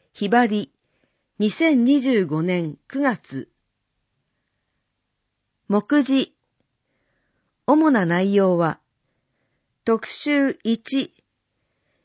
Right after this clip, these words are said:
茨城食べ物春夏秋冬、秋編。特集二、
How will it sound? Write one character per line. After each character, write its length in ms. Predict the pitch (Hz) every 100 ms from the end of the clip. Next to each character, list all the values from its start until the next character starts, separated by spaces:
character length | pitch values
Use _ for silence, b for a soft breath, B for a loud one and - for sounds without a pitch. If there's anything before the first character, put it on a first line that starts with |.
| _
茨 380 | 226 233 311 285
城 180 | - 170
食 180 | 196 185
べ 140 | 240
物 380 | 240 220 156 -
春 320 | - - 320 262
夏 140 | 170
秋 320 | 160 214 220
冬、 480 | 214 202 180 156 139 _ _ _
秋 360 | - 185 - 247
編。 420 | 208 214 180 165 _ _ _ _ _ _ _ _ _ _ _ _ _ _
特 220 | 226 214 -
集 360 | 269 277 262
二、 320 | 240 269 -